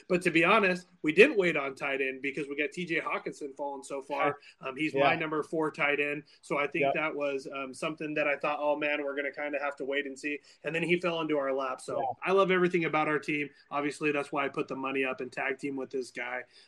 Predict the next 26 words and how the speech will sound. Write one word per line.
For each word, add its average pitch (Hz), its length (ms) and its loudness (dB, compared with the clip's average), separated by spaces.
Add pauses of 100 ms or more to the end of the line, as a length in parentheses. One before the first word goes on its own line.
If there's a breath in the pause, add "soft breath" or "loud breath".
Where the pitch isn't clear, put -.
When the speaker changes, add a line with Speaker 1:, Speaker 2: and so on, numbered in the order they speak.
Speaker 1:
Um, 123 300 -2
love 147 180 4
everything 151 400 2
that 143 120 4
he's 127 140 -2
doing 135 280 2
and 131 120 -2
everything 135 340 2
that 117 240 -6
Betting 135 260 0
Predators 127 440 -2
has 127 200 -4
to 120 80 -8
offer. 117 500 -4 (160 soft breath)
So - 160 -2
make 143 200 6
sure 147 240 4
we're 127 140 2
going 131 240 0
to 135 40 -2
the 127 120 -4
website 123 340 -4
and 120 140 -8
checking 127 300 -4
it 117 120 -4
out. 113 260 -4